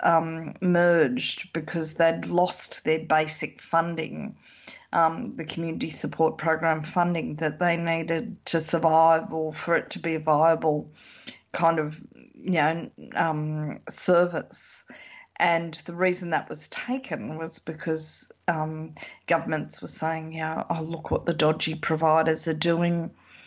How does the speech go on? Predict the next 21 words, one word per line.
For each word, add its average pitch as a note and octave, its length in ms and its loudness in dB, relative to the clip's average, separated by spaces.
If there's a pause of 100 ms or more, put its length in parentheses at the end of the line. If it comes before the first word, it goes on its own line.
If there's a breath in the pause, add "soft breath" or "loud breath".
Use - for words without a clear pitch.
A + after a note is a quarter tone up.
(380 loud breath)
you F3+ 140 4
know, F3 400 2
with E3+ 240 0
this D#3+ 320 -2
money," E3 420 4
or, D3 160 -2
"Look D#3+ 280 -4
how D#3 280 2
they're, D#3 320 2
it's E3 280 0
encouraging D#3+ 760 0
the D#3 60 -10
spread D#3+ 360 0
of D#3 120 -4
dodgy D#3 400 -2
providers." D#3 880 0 (440 loud breath)
But F3 100 0
in E3+ 260 2
so E3+ 440 2
doing, E3+ 880 -2
like, E3 260 0